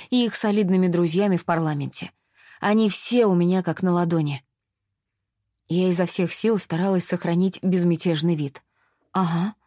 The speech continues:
да, да", она осклабилась, как волчица. "И до чего же это здорово?" "Верно".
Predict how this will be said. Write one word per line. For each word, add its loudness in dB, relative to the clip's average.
да, 2
да", 0
она 0
осклабилась, -2
как -6
волчица. -4
"И 2
до 2
чего 2
же 2
это 0
здорово?" 0
"Верно". 0